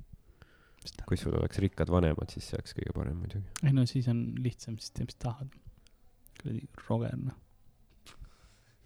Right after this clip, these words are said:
Speaker 2: No Roger killib vähemalt, see on nagu
Speaker 1: Jaa, ausalt.
Speaker 2: <laughs> Ei s-, ei saa nagu vihane olla. Aga jah.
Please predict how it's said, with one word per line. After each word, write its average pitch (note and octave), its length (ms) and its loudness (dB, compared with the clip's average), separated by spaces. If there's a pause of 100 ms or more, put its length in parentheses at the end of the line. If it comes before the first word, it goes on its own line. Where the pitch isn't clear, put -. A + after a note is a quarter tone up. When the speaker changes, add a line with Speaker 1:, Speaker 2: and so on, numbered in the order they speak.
(2750)
Speaker 2:
No A2+ 120 12
Roger B2 340 12
killib F#2 400 8
vähemalt, E2+ 400 4
see - 160 2
on E2+ 80 4
nagu F#2 220 4 (160)
Speaker 1:
Jaa, G#2 320 4
ausalt. A2+ 580 4
Speaker 2:
<laughs> A#2+ 40 0 (1800)
Ei F2 80 -4
s-, - 180 -10
ei F2 160 -4
saa E2+ 220 -4
nagu D#2+ 260 -8 (180)
vihane E2+ 360 -6
olla. F2 240 -6 (1900)
Aga E2+ 380 6
jah. F#2+ 220 6